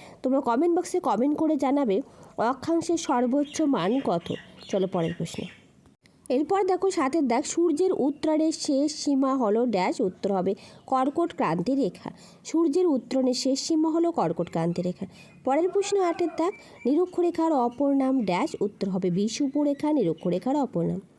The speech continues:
পরের প্রশ্ন নয়ের দাগ, যন্ত্রের সাহায্যে সূর্যের কৌণিক উচ্চতা পরিমাপ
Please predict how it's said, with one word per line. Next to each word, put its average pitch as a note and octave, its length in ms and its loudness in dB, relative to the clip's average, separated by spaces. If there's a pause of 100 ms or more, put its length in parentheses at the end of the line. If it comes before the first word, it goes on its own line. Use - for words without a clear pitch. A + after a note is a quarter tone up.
(420)
পরের D4 260 2
প্রশ্ন G4 340 -2
নয়ের F4+ 300 2
দাগ, G#3 160 0 (340)
যন্ত্রের D4+ 500 2
সাহায্যে D#4 560 0
সূর্যের C#4+ 460 0
কৌণিক D#4 540 2
উচ্চতা E4+ 480 -2
পরিমাপ G3 400 0